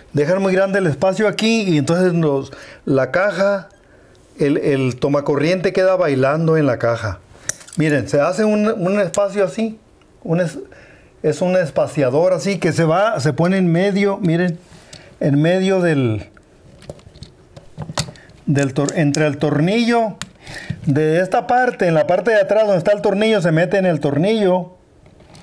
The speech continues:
y luego se acomoda en el, se acomoda en medio, miren, se lo mira aquí, en medio. Entonces ahora lo ponemos en su lugar,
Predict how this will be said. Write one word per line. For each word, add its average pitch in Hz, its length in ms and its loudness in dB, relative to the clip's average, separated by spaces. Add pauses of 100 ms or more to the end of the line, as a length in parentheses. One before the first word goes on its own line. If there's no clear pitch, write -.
(560)
y 156 120 0
luego 165 220 2
se 170 120 0
acomoda 160 560 2
en 160 120 2
el, 113 280 0 (1200)
se - 180 -4
acomoda 156 360 2
en 170 120 0
medio, 156 340 2
miren, 117 280 0
se - 140 -4
lo 139 60 0
mira 202 200 0
aquí, 220 300 -4 (640)
en 127 100 -2
medio. 160 400 0 (260)
Entonces 160 380 -2
ahora 185 720 0 (760)
lo 139 160 0
ponemos 151 360 0
en 165 60 0
su 165 120 0
lugar, 175 400 2